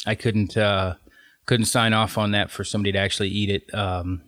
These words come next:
'cause I just couldn't stomach it myself. I mean, obviously I'll eat it 'cause I'm, when I'm hungry, but not something I would buy.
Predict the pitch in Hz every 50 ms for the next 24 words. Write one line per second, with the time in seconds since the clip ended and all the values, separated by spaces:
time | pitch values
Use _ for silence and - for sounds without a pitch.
0 | - - - 110 98 98 98 90 104 - - - 110 95 95 90 - - 107 101
1 | 98 92 - 98 - 95 92 90 - - 101 98 92 - 110 107 113 101 90 87
2 | 90 - 104 95 101 - - 104 92 95 95 92 101 107 101 92 92 92 - -
3 | - 90 98 90 87 95 98 95 92 87 - 113 110 92 98 98 95 87 101 98
4 | - - - - - - _ _ 110 113 110 98 - - 101 76 101 104 101 101
5 | 95 98 92 87 92 101 98 98 98 98 95